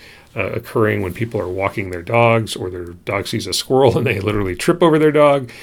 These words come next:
Um, but a, a fracture is, is literally just a crack or, or a break in the bone. A dislocation is when the shoulder pops out of socket.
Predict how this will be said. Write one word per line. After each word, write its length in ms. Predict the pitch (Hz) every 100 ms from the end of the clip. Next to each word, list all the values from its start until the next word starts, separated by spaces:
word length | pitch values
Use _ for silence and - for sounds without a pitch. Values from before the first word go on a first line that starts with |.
| - - _
Um, 360 | 98 98 95
but 100 | 92
a, 100 | 98 98 -
a 80 |
fracture 800 | 104 - 135 156 160 - 92 98 -
is, 320 | 127 110 -
is 160 | 98
literally 400 | 104 110 120 117
just 220 | 110 92 -
a 40 |
crack 460 | - - 107 113 110
or, 220 | 92 92
or 260 | - 135 92
a 40 |
break 380 | 90 117 104 104
in 80 | 101
the 60 | 87
bone. 560 | - 92 90 101 117 - - -
A 80 |
dislocation 1000 | 107 - 135 151 - 147 139 151 123 123
is 160 | 110 104
when 160 | 101
the 220 | 98 92 - -
shoulder 500 | - - 131 117 104
pops 460 | - - 113 107 -
out 200 | - 101
of 60 | 90
socket. 580 | - - 117 120 165